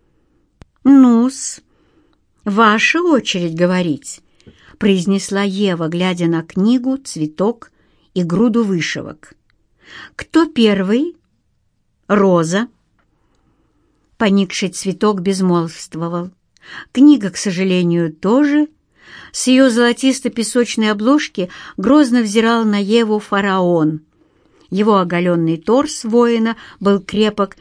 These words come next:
и мощен, блестел от ароматического масла из страны Пунт. На плечах сверкал золотом, эмалями, лазуритом и бирюзой драгоценный воротник-наплечник. Схен Ти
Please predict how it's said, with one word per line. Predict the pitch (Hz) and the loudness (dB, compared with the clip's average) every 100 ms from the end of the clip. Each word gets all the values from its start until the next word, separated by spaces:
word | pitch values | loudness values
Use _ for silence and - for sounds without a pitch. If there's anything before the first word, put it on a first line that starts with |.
| _ - | _ 0
и | 202 | 4
мощен, | 208 202 165 - - 151 147 - _ _ - - | 4 4 0 -6 -10 -10 -10 -14 _ _ -16 -2
блестел | 196 208 - - 269 269 - - - | 0 0 -2 0 0 0 -8 -20 -6
от | 196 208 | -6 -2
ароматического | 190 190 233 269 240 - 208 208 | -2 -2 -2 -4 -6 -6 -4 0
масла | 220 202 160 - 151 - _ | 2 0 -2 -8 -12 -12 _
из | 202 - | -8 -8
страны | - 196 196 196 185 | -6 -2 0 0 -2
Пунт. | - 208 185 156 - - _ _ _ _ _ _ _ _ - | 0 2 2 0 -6 -20 _ _ _ _ _ _ _ _ -4
На | 208 | -2
плечах | 233 240 - 311 311 | 0 0 2 0 0
сверкал | - 254 247 254 240 | -2 0 0 -2 -2
золотом, | 208 226 254 233 226 214 214 - | 0 2 2 2 -2 -4 -4 -4
эмалями, | 196 185 202 196 190 190 | 0 2 0 0 -2 -2
лазуритом | 190 180 190 196 190 175 | -2 0 0 0 -2 -4
и | - 180 | -4 -4
бирюзой | 175 165 165 208 277 - _ _ - | -4 -4 -2 -2 -2 -8 _ _ -12
драгоценный | 202 208 208 202 - 302 294 240 | -2 -2 0 -4 0 4 6 4
воротник-наплечник. | 202 202 202 254 262 247 254 220 196 180 - 175 180 - - _ _ _ - - - | 0 -2 0 0 0 -2 -2 0 -2 -2 -4 -6 -6 -10 -20 _ _ _ -20 -20 -20
Схен | - - - 240 247 240 233 | -12 -10 -2 2 2 2 0
Ти | - - 302 294 175 - | -4 -4 4 4 4 -6